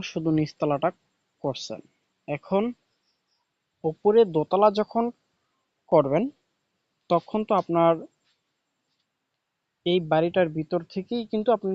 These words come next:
দোতলায় উঠতে হবে বা পাঁচতলায় উঠতে হবে। সেক্ষেত্রে হলো বাড়ি ভাড়া দেওয়ার জন্য হলো এই পিছন দিয়ে আর কি সিঁড়িটা দেওয়া হয়েছে। তো ব্যাক সাইডেও কিন্তু এটার একটা ফ্রন্ট সাইড, আবার এই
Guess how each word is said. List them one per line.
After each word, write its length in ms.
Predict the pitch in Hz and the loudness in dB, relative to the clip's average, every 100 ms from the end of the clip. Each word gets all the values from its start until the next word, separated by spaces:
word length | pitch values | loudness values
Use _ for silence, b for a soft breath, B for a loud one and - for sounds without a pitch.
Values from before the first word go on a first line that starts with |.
| 175 | -4
দোতলায় 360 | 165 160 160 151 | -2 2 2 2
উঠতে 200 | 139 - 147 | -2 -6 -4
হবে 160 | 143 156 | -4 -4
বা 80 | 196 214 | -4 -2
পাঁচতলায় 460 | 175 151 - 160 151 | -2 -4 -2 0 0
উঠতে 160 | 139 151 | -4 -8
হবে। 240 | 139 131 135 _ _ _ _ _ _ | -6 -6 -12 _ _ _ _ _ _
সেক্ষেত্রে 460 | - 190 202 208 214 | -8 -4 -2 -2 -2
হলো 140 | 214 233 190 | 0 0 2
বাড়ি 280 | 156 156 170 175 - - _ _ _ _ _ _ _ _ _ _ _ _ | 2 4 2 0 -6 -18 _ _ _ _ _ _ _ _ _ _ _ _
ভাড়া 300 | 151 147 160 165 | -2 2 4 4
দেওয়ার 200 | 180 180 180 | 4 2 -2
জন্য 140 | 208 214 | -6 -4
হলো 180 | 214 262 294 175 | 0 0 0 -4
এই 60 | 151 | -4
পিছন 300 | 208 202 226 220 | -2 0 0 0
দিয়ে 140 | 226 214 | 4 2
আর 60 | 175 - | 2 -4
কি 80 | 320 - - | -8 -6 -2
সিঁড়িটা 360 | - 151 151 139 | 2 2 2 2
দেওয়া 240 | 139 139 131 | 2 0 -2
হয়েছে। 320 | 127 - - _ _ _ _ _ _ _ - | -8 -12 -20 _ _ _ _ _ _ _ -8
তো 20 | |
ব্যাক 260 | 139 170 175 - | 4 4 4 2
সাইডেও 300 | 226 226 262 254 | 2 4 2 0
কিন্তু 180 | 233 285 | -2 2
এটার 240 | 262 190 | 2 0
একটা 140 | - 190 - | -2 -4 2
ফ্রন্ট 240 | 196 196 - | 4 4 2
সাইড, 160 | 262 - _ 156 | 0 0 _ 0
আবার 200 | 165 233 277 _ _ _ _ _ _ _ _ _ _ | 4 2 0 _ _ _ _ _ _ _ _ _ _
এই 120 | 180 | 0